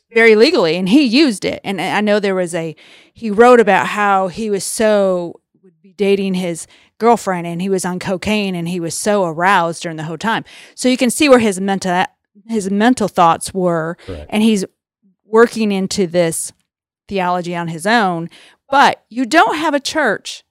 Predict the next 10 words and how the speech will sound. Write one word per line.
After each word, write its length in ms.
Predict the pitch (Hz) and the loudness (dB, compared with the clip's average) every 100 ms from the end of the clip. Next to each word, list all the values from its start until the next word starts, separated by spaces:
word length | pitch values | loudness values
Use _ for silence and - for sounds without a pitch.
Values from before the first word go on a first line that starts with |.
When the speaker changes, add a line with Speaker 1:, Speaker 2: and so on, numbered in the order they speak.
| _ _ _ - | _ _ _ -10
Speaker 1:
The, 260 | 262 - - | -8 -10 -8
the 100 | 262 | -8
questions 480 | - 339 - 370 311 | 0 -2 0 -6 -2
that 160 | 254 | 0
he's 240 | 247 233 214 | 0 -2 -2
asking 540 | 202 269 - 202 - _ | -4 -4 -8 -12 -14 _
are 100 | 269 | -2
not 320 | 285 349 - - - | 0 2 0 -4 -6
bad 220 | 254 - | -4 -4
questions. 560 | 294 - - 160 - | -6 -8 -12 -14 -18